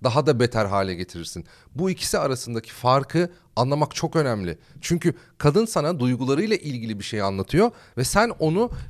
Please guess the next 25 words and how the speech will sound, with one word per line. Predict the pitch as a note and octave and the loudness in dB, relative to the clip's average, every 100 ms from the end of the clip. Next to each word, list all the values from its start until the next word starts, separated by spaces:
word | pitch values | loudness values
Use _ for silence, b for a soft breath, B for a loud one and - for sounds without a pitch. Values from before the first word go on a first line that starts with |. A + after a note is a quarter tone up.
| C3 | 0
bir | G#3+ E3+ | 2 2
çözüm | - D#3 D3+ A3 A3+ | 2 4 6 4 2
sırasıyla | - E3 - A3 G3+ C3+ | 2 2 2 2 2 2
birlikte | B2 A#2+ - - | 0 0 0 4
önce | D3 F3+ D3 G#2 | 6 8 6 4
bu, | |
sonra | - E3+ F3+ E3 | 4 8 8 8
bu, | A3+ A3+ | 4 2
sonra | - F#3+ F#3+ | 4 6 6
da | G3+ F#3 | 6 6
bu | A#3+ - - _ - | 4 2 -6 _ -10
diyerek | A#2+ C3 G3 B3 | -2 2 2 0
çözmeye | - D#3+ D#3+ G3+ | -2 -2 0 0
çalışıyorsun. | F#3 C#3+ A#2+ - | 0 -2 -4 0
Hayır. | F#3+ A#3 C#3 - _ _ _ _ _ _ G#2+ | 4 6 6 2 _ _ _ _ _ _ 4
Duyguyla | B2 D3 G3+ A3+ | 6 6 6 4
gelen | F3 D3+ D3+ E3+ | 4 2 2 0
bir | C3 | -4
problem | C3 B2+ C3 C#3 C3+ | -4 -4 -2 -2 2
varsa | B2+ E3+ B2+ D3+ - _ - | 2 2 0 -2 -4 _ 2
ancak | D3+ F#3 D#3 - | 4 4 0 -2
bunu | B2 G3 D#3 | -6 -6 -2
duyguyla | A2 A#2+ B2+ A#2 | 0 2 2 0
geri | F#2 F#2 E2+ | 0 -4 -8
çözebilirsin. | G2 E2+ D#2 D#2 - - | -8 -8 -10 -12 -14 -18